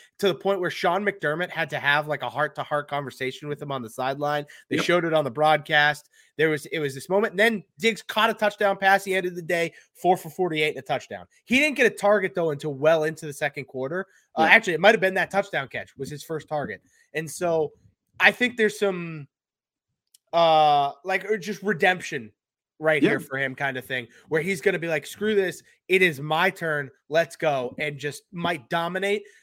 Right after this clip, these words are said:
Speaker 1: So I, I think I might take a flyer on some kind of same game parlay where Diggs has, like, a hundred plus and a touchdown. I, I don't know that I would play his normal number at ninety and a half right now, um,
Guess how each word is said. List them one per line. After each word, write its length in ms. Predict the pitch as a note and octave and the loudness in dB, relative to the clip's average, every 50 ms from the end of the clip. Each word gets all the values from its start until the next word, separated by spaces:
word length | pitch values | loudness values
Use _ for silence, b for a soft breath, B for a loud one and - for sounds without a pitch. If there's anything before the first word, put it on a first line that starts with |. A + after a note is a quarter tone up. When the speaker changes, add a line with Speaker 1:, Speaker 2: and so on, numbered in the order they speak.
| b | b
Speaker 1:
So 480 | - - - A3 G#3+ G#3 G3+ G3 G3 G3 | -12 -2 2 4 4 6 4 2 0 -4
I, 80 | - - - _ _ _ _ _ _ _ - | -8 -12 -14 _ _ _ _ _ _ _ -2
I 120 | G3 G#3 | 0 0
think 260 | G3 G3+ A#3 A#3+ A#3+ | 0 -2 -4 -4 -2
I 120 | C4+ C4+ B3+ | 0 0 0
might 320 | A#3 A3 A#3 A#3 A3 A3 | 0 0 -2 -2 -2 -2
take 180 | - A3 G3+ G#3 | -2 -4 -2 -2
a 80 | G3+ | -4
flyer 720 | F3 - - - E3 D#3 D3 D3 D#3+ E3 E3+ F#3 F#3 b b b b b - | -6 -6 -8 -8 -4 -2 0 0 0 0 -2 -4 -6 b b b b b -6
on 120 | D3 D#3+ | -6 -6
some 160 | D3 - F3 | -6 -8 -8
kind 180 | D#3+ - F3 E3 | -4 -4 -4 -4
of 60 | D#3+ | -4
same 300 | - - E3+ D#3+ D#3+ D#3+ | -4 -4 -4 -4 -4 -4
game 220 | D3+ D#3+ D#3+ D#3 C#3+ | -6 -6 -8 -8 -6
parlay 460 | - D3+ D3 D3+ D3+ D#3 D#3 D#3 D#3 | -4 -2 0 0 0 2 2 0 0
where 420 | D3+ C#3 C#3+ C#3 C#3 C3+ C3+ C3 b b b b b _ _ | 0 -2 0 0 2 2 0 -2 b b b b b _ _
Diggs 320 | A#2+ E3+ E3 E3 C#3 - | -6 -4 -4 -4 -4 -4
has, 400 | - D#3+ D3+ C#3+ C#3+ D#3+ D#3 D3+ | -4 -2 0 2 2 0 -2 -4
like, 100 | D#3 D3 | -6 -6
a 80 | D3 C3+ | -4 -4
hundred 340 | C3 D#3+ D#3+ D3+ D3 C#3+ - | -4 -4 -4 -4 -6 -8 -6
plus 300 | - D#3 D3+ D#3 D3+ - | -4 -2 -2 -2 -2 -4
and 80 | D3+ | -8
a 40 | C#3+ | -8
touchdown. 600 | - - D3+ C#3+ - - - E3+ F3 F3+ F#3+ F#3+ F#3 b b b b b _ _ - | -6 -6 -6 -6 -6 -4 -4 -4 -2 -2 -4 -6 -10 b b b b b _ _ -20
I, 340 | - - _ _ - F3+ F#3 | -20 -20 _ _ -4 0 4
I 20 | |
don't 220 | G3+ G#3+ A3+ A#3+ A#3 | 6 6 6 6 4
know 100 | A3 A3 | 0 0
that 160 | G#3 G#3+ G#3 | 2 2 2
I 60 | G#3 | 2
would 160 | F#3 F#3 D3+ | 2 0 -4
play 180 | - F#3 F3 F3+ | -4 -4 -4 -2
his 140 | F3+ D#3 D3 | -4 -4 -6
normal 260 | F3 F3 E3+ E3+ D#3+ | -6 -6 -6 -6 -4
number 300 | D#3+ D#3+ D#3+ E3 E3+ E3+ | -2 -2 -2 -2 -2 -4
at 100 | D#3+ D#3 | -4 -2
ninety 300 | E3 E3 E3 E3 D#3+ D#3+ | -2 -2 -2 -2 -2 -4
and 100 | D3+ C#3 | -4 -4
a 40 | B2+ | -4
half 300 | C3 D#3 D#3 D#3+ D#3 - | -2 -2 -2 -2 -4 -4
right 200 | F3+ F3 E3+ F3 | -4 -4 -2 -2
now, 300 | F3+ F3+ F3+ F#3 F#3 - _ _ _ _ - | -2 -2 -2 -4 -6 -8 _ _ _ _ -2
um, 480 | D3 D3+ D3 C#3+ C#3+ C#3+ C3+ C3 C3 | 0 2 2 2 2 2 0 0 -4